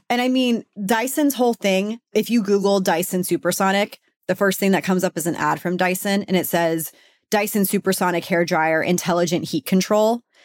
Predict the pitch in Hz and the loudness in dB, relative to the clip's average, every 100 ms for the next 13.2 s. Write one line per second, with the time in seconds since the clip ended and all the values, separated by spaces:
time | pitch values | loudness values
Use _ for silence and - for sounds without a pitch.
0 | _ - 185 208 185 185 202 190 185 180 | _ -2 0 2 0 0 2 2 4 2
1 | 170 175 - 180 160 185 160 170 151 - | 2 -4 -4 -2 -2 -2 -2 -4 -6 -4
2 | 165 160 156 - - 160 160 156 160 - | -2 -2 -4 -4 0 0 0 0 -2 -2
3 | 156 156 - 160 156 170 - - - - | -4 -4 -4 -2 0 -2 -6 -16 -20 -20
4 | _ 196 190 208 - 214 220 - 190 180 | _ -2 0 -2 -2 -2 -2 0 0 0
5 | 185 160 160 160 - 196 202 208 _ _ | 0 -2 -2 -4 0 0 0 -6 _ _
6 | 185 180 190 180 - 175 175 190 185 - | 0 0 -2 -4 -2 -2 0 -2 -4 -2
7 | 170 160 - 175 160 170 185 190 170 175 | -4 -4 -4 -2 0 -2 -2 -2 -4 -4
8 | 175 165 165 - - - 190 175 165 165 | -4 -2 -2 -4 -14 -4 0 0 0 0
9 | 156 170 233 - _ _ - 196 262 240 | 2 0 -2 -12 _ _ -2 0 0 0
10 | 208 190 180 170 165 151 - 185 - - | 0 -2 -2 -2 -2 -2 0 -2 -4 -4
11 | 196 - 214 214 233 247 240 - 208 185 | -4 -2 -2 0 0 2 2 2 -2 -2
12 | 190 202 196 190 190 180 185 160 165 160 | -2 0 2 4 2 2 0 0 -2 -2
13 | 139 | -4